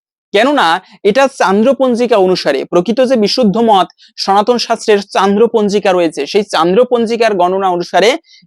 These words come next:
এই ব্রত পালন করতে হবে পবিত্র সোমবারে। তো সেজন্য অবশ্যই আমাদের, আপনারা personally আমি বলবো না যে আপনারা এই দিনেই পালন করেন, যেদিনে পালন করেন,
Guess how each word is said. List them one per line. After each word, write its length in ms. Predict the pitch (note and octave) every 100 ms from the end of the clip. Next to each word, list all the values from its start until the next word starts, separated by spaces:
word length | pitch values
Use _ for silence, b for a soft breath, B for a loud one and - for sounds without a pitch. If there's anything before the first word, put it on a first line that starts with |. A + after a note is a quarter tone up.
| _
এই 180 | G3+ C4+
ব্রত 220 | A#3 A#3+
পালন 320 | A3+ F#3+ G3
করতে 280 | G3 F#3+ G3+
হবে 160 | G#3 G#3 -
পবিত্র 380 | G3 A3 - B3
সোমবারে। 520 | - F#3+ F#3 E3+ C3+ - _ -
তো 60 |
সেজন্য 320 | D#3+ E3+ B3 A#3 F3 - B -
অবশ্যই 420 | E3+ A3 - C4+
আমাদের, 400 | B3+ B3 B3+ A#3
আপনারা 320 | - A#3 B3
personally 560 | A#3+ G3+ F#3+ - A#3 A#3
আমি 120 | A3+
বলবো 300 | F#3 G3+ G#3+
না 120 | G#3
যে 100 | F#3+
আপনারা 220 | G3 G3+ G#3
এই 160 | F#3+ G3+
দিনেই 240 | G#3+ A3
পালন 320 | G#3+ E3+ F3 E3
করেন, 220 | C#3 B2+ D#3+
যেদিনে 380 | D3+ D3 F#3 A3+
পালন 320 | G#3+ A3 G#3+
করেন, 220 | G#3 G#3